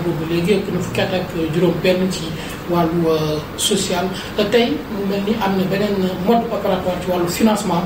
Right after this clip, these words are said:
pour accompagner jigéenu Thiès, euh, ci mën a soxali, euh, seen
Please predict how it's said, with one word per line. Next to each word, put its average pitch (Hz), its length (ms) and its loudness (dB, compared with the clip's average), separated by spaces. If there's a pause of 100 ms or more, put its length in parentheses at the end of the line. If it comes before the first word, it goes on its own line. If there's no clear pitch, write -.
(120)
pour 190 160 -2
accompagner 170 540 0
jigéenu 170 320 2
Thiès, 165 320 0 (340)
euh, 165 220 6
ci 165 120 -2
mën 180 180 6
a 175 40 2
soxali, - 460 0 (180)
euh, 165 160 2
seen 170 200 0